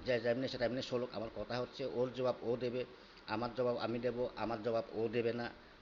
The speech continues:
আম-, তাকে আমি ওর জবাব দেবো না। আমি যে যেমনি সেটা এমনি চলুক গা, সেটা আমার দেখার বিষয় না। তো একটা কথা কি, মানুষের ইমান এবং জবান ঠিক রাখতে হবে। কারো কথা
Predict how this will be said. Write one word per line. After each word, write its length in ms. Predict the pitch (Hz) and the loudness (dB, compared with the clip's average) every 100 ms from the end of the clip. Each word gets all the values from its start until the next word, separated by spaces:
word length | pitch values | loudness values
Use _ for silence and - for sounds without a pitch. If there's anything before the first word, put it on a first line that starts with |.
| - - | -20 -10
আম-, 260 | 98 104 107 101 | -4 -4 -4 -6
তাকে 240 | - 113 | -4 2
আমি 200 | 104 113 | 2 2
ওর 140 | 104 107 | 2 2
জবাব 220 | 117 113 104 | 4 4 2
দেবো 180 | 110 110 | 0 0
না। 60 | 113 | -2
আমি 100 | 135 | 2
যে 80 | 156 147 | 4 6
যেমনি 340 | 139 139 147 | 4 4 4
সেটা 140 | 123 | 2
এমনি 140 | 120 120 | 0 0
চলুক 260 | 123 95 82 | 0 -2 -2
গা, 100 | 90 | -2
সেটা 260 | 117 110 | 0 0
আমার 160 | 95 98 | 0 0
দেখার 240 | 117 107 95 | -2 0 -2
বিষয় 260 | 90 90 | -4 -6
না। 120 | 76 82 - - - - - - | -6 -10 -16 -20 -20 -20 -16 -8
তো 60 | 82 69 - - - - - | -8 -8 -14 -20 -20 -20 -12
একটা 220 | 98 - 196 | -10 -4 -4
কথা 180 | 190 110 | -4 -6
কি, 140 | 151 | -4
মানুষের 460 | 139 202 147 - 151 - | 0 0 0 0 -2 -2
ইমান 280 | 113 139 190 190 - 101 | 2 4 2 -4 -6 0
এবং 120 | 110 110 | 0 0
জবান 240 | 101 104 101 - | 2 2 2 -2
ঠিক 140 | 113 104 | -4 -4
রাখতে 220 | 98 - | -6 -2
হবে। 200 | 127 147 208 - - - - | 0 0 -4 -6 -14 -12 -2
কারো 400 | 107 101 117 110 101 - - | 2 4 4 2 -2 -10 -4
কথা 260 | 107 101 | -4 2